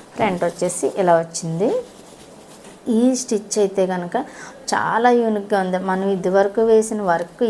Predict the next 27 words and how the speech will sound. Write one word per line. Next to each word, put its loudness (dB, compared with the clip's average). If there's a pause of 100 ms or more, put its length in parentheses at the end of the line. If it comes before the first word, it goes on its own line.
(120)
ఏ 2 (120)
వర్క్ 0 (120)
కూడా 2 (140)
ఇంత -8 (140)
యూనిక్ -2
డిజైన్ 2
అయితే -2 (100)
రాలేదు. -4 (540)
ఇంత -10 (140)
బాగుంది. -6 (640)
బ్లౌజ్ 0 (100)
as -2
usual -4
మనం -4
two 0
in -6 (100)
one-లో -4
స్టిచ్ -10
చేస్తాం. -2 (560)
లోపలంతా -2
ఓవర్లాక్‌తో 0
ఇలా 0
ఫినిషింగ్ -4
ఇచ్చేసి, -4 (180)
ఈ 4 (160)
హ్యాంగింగ్స్ -2
అయితే -2